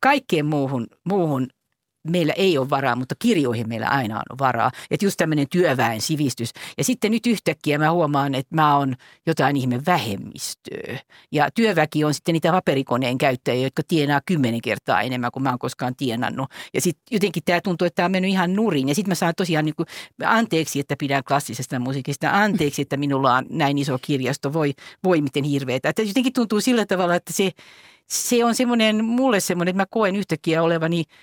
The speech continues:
merkillistä kyllä niin kuin semmoisessa vähemmistössä. Ja se, se on todella mulle mysteeri. Ja mä en tiedä, mitä sille nyt voisi tehdä. Ja se toki johtuu todella siitä, että meillä on populaarikulttuuri on vyörynyt,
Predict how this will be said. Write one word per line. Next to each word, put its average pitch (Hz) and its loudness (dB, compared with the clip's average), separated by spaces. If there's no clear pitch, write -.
merkillistä 131 0
kyllä 120 -2
niin 120 -4
kuin 147 -4
semmoisessa 135 0
vähemmistössä. 135 0
Ja 143 0
se, 165 0
se 190 0
on 190 0
todella 147 2
mulle 131 0
mysteeri. 151 -2
Ja 151 2
mä 196 2
en 185 0
tiedä, 185 0
mitä 214 0
sille 151 0
nyt 147 -2
voisi 156 -2
tehdä. 165 0
Ja 143 2
se - -10
toki 196 0
johtuu 143 0
todella 131 2
siitä, 123 0
että 127 -4
meillä 139 -2
on 131 2
populaarikulttuuri 131 0
on 131 -2
vyörynyt, 131 0